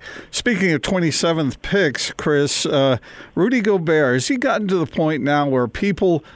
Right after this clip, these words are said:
appreciate what he does enough to make, give him elite status?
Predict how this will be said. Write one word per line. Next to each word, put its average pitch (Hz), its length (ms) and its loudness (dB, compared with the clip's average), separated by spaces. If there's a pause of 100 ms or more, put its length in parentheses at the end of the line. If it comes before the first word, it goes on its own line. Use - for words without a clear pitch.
(120)
appreciate 165 720 0
what 139 260 0
he 156 220 0
does 135 420 2
enough 127 400 0
to 117 120 -2
make, 123 480 -2
give 147 200 0
him 151 200 2
elite 127 440 0
status? 135 640 -2